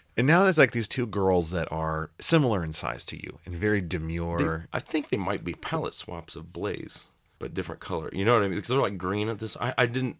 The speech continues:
Speaker 2: I just now thought of that. But either way, they are really tough. Uh,
Speaker 1: Yeah, they will just throw the living crap out of you.
Speaker 2: They will, if you get close to them, they will throw you. Um, they do jump kicks. Um,
Speaker 1: Mm-hmm.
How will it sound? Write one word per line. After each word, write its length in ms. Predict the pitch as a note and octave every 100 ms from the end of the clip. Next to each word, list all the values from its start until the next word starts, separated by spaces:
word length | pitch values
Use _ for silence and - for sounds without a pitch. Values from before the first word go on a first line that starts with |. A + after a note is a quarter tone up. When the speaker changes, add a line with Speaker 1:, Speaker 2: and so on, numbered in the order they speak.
| _
Speaker 2:
I 100 | - G2
just 200 | A#2 G#2+
now 80 |
thought 240 | F2+ F2+ F2
of 60 |
that. 260 | E2 - -
But 200 | F#2 - _ _ -
either 360 | C4+ B3+ F3
way, 500 | A#2 G2+ B1 - - _ -
they 380 | G#2+ B2+ B2+ A#2
are 300 | G#2+ F#2+ F#2
really 340 | F2 F#2+ E2
tough. 400 | D#2+ - - - -
Uh, 60 | A#2+
Speaker 1:
Yeah, 200 | A#2+ E2+
they 380 | F2+ B2+ C#3 E3
will 240 | A#2 A2 G2
just 340 | F#2 E2+ - -
throw 580 | G2+ A#2 B2 B2+ B2+ -
the 120 | F2+
living 380 | D#2+ G#2 A2 G#2
crap 340 | - G2 E2+
out 140 | C2 C2+
of 60 |
you. 100 | C2+ -
Speaker 2:
They 100 | F2+
will, 160 | F2+ -
if 160 | F#2 G2
you 60 |
get 120 | F#2 -
close 260 | A#2+ A#2+ B2
to 40 |
them, 140 | A#2+
they 100 | G#2+
will 100 | F#2
throw 280 | E2+ - G#2
you. 280 | G#2 G#2 G#2 -
Um, 440 | F2 E2 E2+ E2 -
they 240 | E2 E2
do 300 | E2 E2 E2
jump 260 | D#2+ A2 -
kicks. 480 | D#3 D3 - - - G2
Um, 80 |
Speaker 1:
Mm-hmm. 360 | F2 E2+ F2